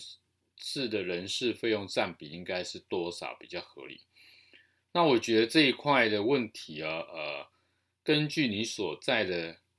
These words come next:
不同产业哦，有不同的一个占比的标准。那你自己要试算出，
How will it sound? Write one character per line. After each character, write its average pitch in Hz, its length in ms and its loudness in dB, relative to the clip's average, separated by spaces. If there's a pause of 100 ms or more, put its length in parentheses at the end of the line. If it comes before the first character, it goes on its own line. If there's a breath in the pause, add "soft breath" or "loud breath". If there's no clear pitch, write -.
(120)
不 - 120 -4
同 95 380 -8
产 - 360 -10
业 92 280 -2
哦， 58 120 -8
有 - 220 -12
不 113 100 -8
同 76 360 -18
的 76 180 -10
一 - 100 -16
个 - 340 -14
占 87 340 -6
比 - 220 -16 (420 soft breath)
的 71 320 -10
标 87 260 -2
准。 - 180 -10 (460 soft breath)
那 107 100 -2
你 95 120 -6
自 131 160 -6
己 104 100 -8
要 101 180 2
试 110 300 -2
算 95 320 0
出， 95 400 -6